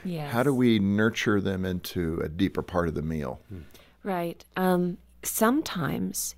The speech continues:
Speaker 1: it takes discipline to develop a hunger.
Speaker 2: Mm.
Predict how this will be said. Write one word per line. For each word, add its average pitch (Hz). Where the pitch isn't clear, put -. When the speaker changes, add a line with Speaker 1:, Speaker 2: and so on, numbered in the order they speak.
Speaker 1:
it 185
takes 170
discipline 190
to 208
develop 151
a -
hunger. -
Speaker 2:
Mm. 82